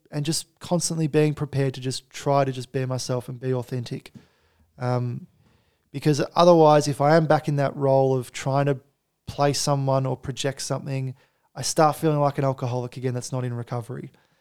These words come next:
And I start feeling like I'm hiding something, and, you know, that secrecy and those things, that's what breeds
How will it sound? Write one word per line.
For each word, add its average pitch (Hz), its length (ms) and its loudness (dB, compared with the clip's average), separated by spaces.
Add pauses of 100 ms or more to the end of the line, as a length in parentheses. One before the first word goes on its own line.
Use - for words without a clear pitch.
(360)
And 123 380 -6
I - 80 -8
start - 340 -2
feeling 131 300 -2
like 123 180 -8
I'm 127 80 -6
hiding 143 380 2
something, 139 520 -4
and, 123 300 -8 (480)
you 127 80 -20
know, 120 120 -8
that 151 200 0
secrecy 165 680 0
and 156 120 2
those 147 220 0
things, 143 300 -4
that's 156 220 0
what 165 160 -2
breeds 135 600 -4